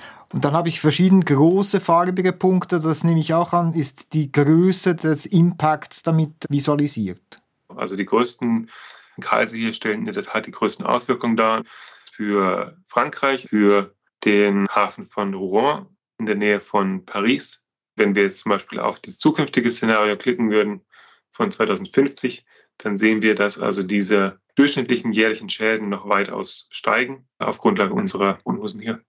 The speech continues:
Speaker 1: Und da reden wir von zweihundertdreiunddreißig Millionen U-S-Dollar Schäden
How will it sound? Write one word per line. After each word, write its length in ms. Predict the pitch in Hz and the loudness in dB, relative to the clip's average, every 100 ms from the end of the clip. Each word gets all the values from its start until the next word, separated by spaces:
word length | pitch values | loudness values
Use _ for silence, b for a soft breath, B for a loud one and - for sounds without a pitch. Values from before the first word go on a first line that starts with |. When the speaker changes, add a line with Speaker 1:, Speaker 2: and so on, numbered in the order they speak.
| _ - | _ -2
Speaker 1:
Und 200 | 160 156 | 2 2
da 60 | |
reden 360 | 147 151 156 139 | 0 0 0 2
wir 200 | 147 147 | 0 0
von 560 | - 147 147 147 120 | 0 0 2 0 -2
zweihundertdreiunddreißig 1400 | 131 139 160 165 147 143 139 156 170 139 143 143 139 139 | 0 2 4 4 2 2 2 2 2 0 0 0 -2 0
Millionen 640 | 139 131 135 147 151 143 139 | 2 4 6 6 4 2 2
U-S-Dollar 800 | 143 147 - 143 135 131 123 _ | 2 2 2 0 2 2 -2 _
Schäden 800 | - - 135 139 143 143 139 113 | -6 0 2 0 -2 -2 -4 -6